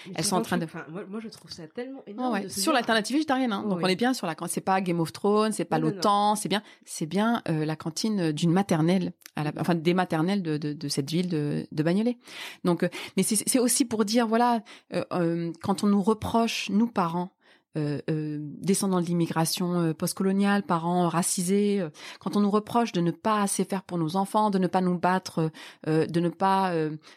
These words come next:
Speaker 2: euh, avoir de stratégie collective, euh,
Speaker 1: Mm.
Speaker 2: de ne pas militer politiquement, et cetera. Euh, moi, j'avais besoin aussi de dire dans le livre, en fait, que à quel point c'était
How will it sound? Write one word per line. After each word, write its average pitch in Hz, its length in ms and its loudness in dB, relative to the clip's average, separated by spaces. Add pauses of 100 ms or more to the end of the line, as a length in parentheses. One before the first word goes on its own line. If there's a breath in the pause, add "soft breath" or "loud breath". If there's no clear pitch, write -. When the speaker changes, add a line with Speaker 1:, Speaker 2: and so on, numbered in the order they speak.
(140 loud breath)
Speaker 2:
euh, 165 120 -4
avoir 175 180 2
de 180 60 0
stratégie 175 420 -2
collective, 220 840 0
euh, 175 220 4
Speaker 1:
Mm. - 20 -4 (280 loud breath)
Speaker 2:
de 165 120 0
ne 175 100 2
pas 190 440 0
militer 208 540 2
politiquement, 214 460 0
et - 20 0
cetera. 220 340 -2 (400 loud breath)
Euh, - 40 -6 (300)
moi, 214 140 4
j'avais 220 160 4
besoin 202 260 2
aussi 233 200 0
de 185 60 -6
dire 214 140 0
dans 190 140 0
le 190 60 0
livre, 247 240 2
en 202 60 0
fait, - 200 -2
que 196 340 -2
à 170 120 -8
quel 202 160 -6
point 269 160 -2
c'était 185 340 -4